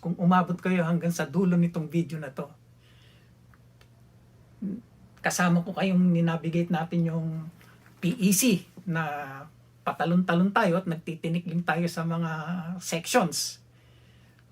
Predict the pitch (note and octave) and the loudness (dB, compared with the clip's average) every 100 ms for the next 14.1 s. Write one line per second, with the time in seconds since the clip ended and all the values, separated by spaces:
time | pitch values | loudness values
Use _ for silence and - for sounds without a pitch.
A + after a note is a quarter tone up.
0 | _ - F3+ C4 B3 B3 A#3 G#3 F#3 F3+ | _ 0 8 10 10 8 6 6 6 4
1 | F3+ - - - - - E3 A#3 C#4+ B3 | 0 -8 -20 -20 -16 -2 4 6 6 6
2 | G3 G#3 G3+ F#3+ F3+ - - F#3 G3 F#3+ | 6 6 6 4 2 -4 -4 0 2 4
3 | F#3 F3+ E3+ E3+ - - - - - - | 4 2 -2 -6 -12 -20 -20 -20 -20 -20
4 | - - - - D3+ E3 - F3 E3 G3+ | -20 -20 -20 -12 -8 -6 0 0 8 8
5 | F#3+ G3+ F#3 E3+ E3 D#3 - G#3 F#3 G3 | 8 6 4 2 0 -4 -2 0 0 -2
6 | E3 F#3+ F#3+ - F3 D#3+ E3+ E3 C3 F3+ | 0 0 0 -2 0 0 0 -2 -2 -12
7 | - - - - - - - - - F3 | -16 -20 -20 -20 -20 -20 -20 -20 -4 -2
8 | E3 G3 G3+ G3 G#3+ C4+ C#4+ B3 F3+ - | 2 4 4 6 10 10 10 6 -2 -12
9 | - _ - - - F3 F#3 G3+ F#3 F3+ | -20 _ -20 -20 0 2 2 4 4 6
10 | G#3+ G#3 G3+ G3+ G3 G3 F#3 F3+ E3+ - | 4 4 4 6 6 6 6 6 2 -4
11 | - _ - D#3 D3 G3+ B3 A#3 - F3+ | -20 _ -6 -2 4 4 4 2 0 2
12 | E3+ F3+ - - - - - E3+ D#3+ D3+ | 2 0 -6 -20 -20 -20 -6 -4 -2 -4
13 | D3 D#3 - D3+ F3+ G#3 F#3+ F#3 G3 G3 | -8 -8 -8 0 2 4 4 6 4 2